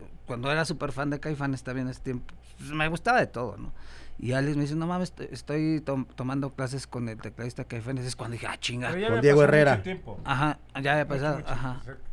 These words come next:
Speaker 2: hay un salto en el
Speaker 1: Hay un
Speaker 2: tiempo.
Speaker 1: salto en tiempo, pero bueno, dije, es cuando dije, "Ah, pues voy a, voy a tratar de meterme a solfeo". Ya cuando empecé a tomar clases de solfeo, ay, fui, fui a Casa del Lago, también tomé ahí algo de literatura, en ca-, en la, unas, este,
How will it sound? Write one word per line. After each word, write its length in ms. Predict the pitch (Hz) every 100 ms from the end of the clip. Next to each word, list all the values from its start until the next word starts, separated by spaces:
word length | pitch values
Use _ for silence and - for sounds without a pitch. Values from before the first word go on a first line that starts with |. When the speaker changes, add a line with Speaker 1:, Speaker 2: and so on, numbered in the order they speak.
| -
Speaker 2:
hay 180 | 143 156
un 160 | 156
salto 300 | 151 156 -
en 60 | 127
el 20 | 113
Speaker 1:
Hay 80 | 147
un 40 |
Speaker 2:
tiempo. 100 | 131
Speaker 1:
salto 280 | 143 139 139
en 80 | 123
tiempo, 340 | 135 127 135
pero 200 | - 120
bueno, 160 | 120 127
dije, 260 | 127 120 -
es 140 | 127
cuando 200 | - 131
dije, 140 | 123
"Ah, 140 | 143 147
pues 140 | -
voy 160 | 127 139
a, 180 | 143 120
voy 200 | 127 139
a 80 | 139
tratar 460 | - 123 - 135
de 80 | 135
meterme 560 | 131 123 131 120 131 143
a 60 | 117
solfeo". 460 | - 107 - 165 135 - - - - -
Ya 120 | 131
cuando 260 | 135 123
empecé 260 | 110 120 117
a 60 | 120
tomar 280 | 120 127 123
clases 260 | - 117 117
de 100 | 107
solfeo, 760 | 123 113 135 139 131 123 123 113
ay, 120 | 117
fui, 180 | - 135
fui 160 | - 196
a 120 | 202
Casa 320 | - 175 180
del 160 | 160 123
Lago, 320 | 127 127 113
también 220 | - 117 127
tomé 280 | 135 131
ahí 140 | 123 123
algo 240 | 127 127
de 120 | 120
literatura, 680 | 107 101 107 110 - 147 220 - - - - -
en 160 | - 117
ca-, 120 | 117
en 100 | 120
la, 80 | 117
unas, 400 | 117 127 131 -
este, 520 | 104 - 107 98